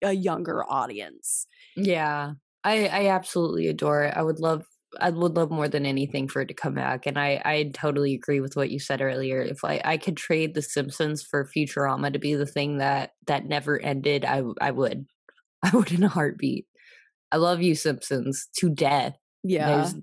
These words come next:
Speaker 2: like,
Speaker 1: it's
Speaker 2: it,
Speaker 1: hard. It's
Speaker 2: i-,
Speaker 1: hard.
Speaker 2: if, i-, on, i-, I'm saying, I'm saying that as a person who, if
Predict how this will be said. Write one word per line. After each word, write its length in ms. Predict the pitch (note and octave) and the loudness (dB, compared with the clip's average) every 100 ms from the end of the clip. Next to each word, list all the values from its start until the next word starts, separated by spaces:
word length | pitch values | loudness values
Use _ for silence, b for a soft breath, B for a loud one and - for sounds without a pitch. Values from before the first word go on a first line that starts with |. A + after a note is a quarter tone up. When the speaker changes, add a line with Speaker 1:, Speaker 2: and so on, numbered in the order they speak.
| - - | -14 -2
Speaker 2:
like, 200 | D#3+ - | 0 0
Speaker 1:
it's 60 | - | 0
Speaker 2:
it, 80 | D3 | 2
Speaker 1:
hard. 640 | A3 A#3+ A#3+ G#3 F3+ G3 - _ - | 2 2 0 0 -2 -4 -8 _ -14
It's 120 | - | 0
Speaker 2:
i-, 40 | G3+ | 2
Speaker 1:
hard. 140 | F#3+ | 4
Speaker 2:
if, 220 | G3+ - - | 2 0 -4
i-, 240 | - - F#3+ | -2 0 2
on, 180 | F#3 F#3+ | 4 4
i-, 260 | - F3+ - | 4 2 4
I'm 180 | F3+ F3 | 2 2
saying, 520 | - G#3 A3 A3+ G#3+ | 2 2 2 2 2
I'm 120 | G3 F#3+ | 0 0
saying 320 | - G#3+ A#3+ | 2 2 2
that 160 | A3+ | 0
as 120 | G#3 F#3+ | 0 -4
a 60 | |
person 520 | F#3+ - F3 F3 F#3+ F3+ | -4 -2 -2 0 -2 0
who, 380 | F3+ F3 E3 - | 0 2 2 2
if 180 | E3 | 0